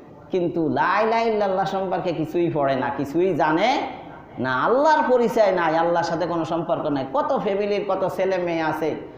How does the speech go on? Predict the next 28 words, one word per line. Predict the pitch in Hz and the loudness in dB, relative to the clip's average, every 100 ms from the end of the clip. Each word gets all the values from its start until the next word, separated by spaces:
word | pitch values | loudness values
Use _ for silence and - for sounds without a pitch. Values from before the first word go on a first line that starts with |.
| - - - - | -20 -20 -20 -6
পুরা | 214 226 226 | -2 2 2
ফ্যামিলিটাই, | 208 220 240 254 240 208 175 147 | 2 2 2 2 2 2 2 2
মা, | 160 175 165 | 0 0 0
বাবা, | 170 170 160 151 135 - 147 - | 2 2 2 2 0 -2 -6 -2
চোদ্দ | 220 208 202 | -2 0 0
গোষ্ঠী, | 165 175 - - 165 | 0 -2 -2 -2 -2
কোনোদিন | - 196 175 185 | 0 0 0 0
আল্লাহ | 170 180 190 185 175 | 0 0 2 2 2
যে | 202 | 0
কে | 208 202 208 170 135 113 - - - - | -2 0 2 2 2 -2 -8 -16 -20 -10
এইটাই | - 175 165 202 196 | -2 0 2 2 2
চেনে | 185 156 160 | 0 2 2
না, | 151 143 151 151 | 2 2 -2 -4
আল্লাহর | - 156 160 | -2 0 0
সাথে | 160 175 185 | 0 0 0
কোনো | 196 | 0
সম্পর্ক | 185 180 196 214 214 247 254 | -2 -2 2 2 4 4 6
কি | 262 262 214 - - - - - - - | 6 6 4 0 -6 -12 -14 -14 -12 -4
নাই। | 147 165 170 151 | 0 0 0 -2
সূরা | - 202 202 | 0 0 2
মুহাম্মাদে | 175 185 240 226 202 | 2 0 0 2 2
আল্লাহ | 190 185 175 | 2 2 2
বলেন, | 180 165 | 2 2
"ফা'লাম | - 269 294 285 254 190 120 - - | 2 2 2 4 4 4 0 -4 -6
আন্নাহু | - 196 196 185 165 170 156 | -2 0 2 2 4 4 4
লা | 160 214 208 196 180 | 4 6 6 6 4
ইলাহা | 170 185 185 | 4 2 2
ইল্লাল্লাহ", | 180 165 160 151 151 135 - | 2 2 2 4 2 2 0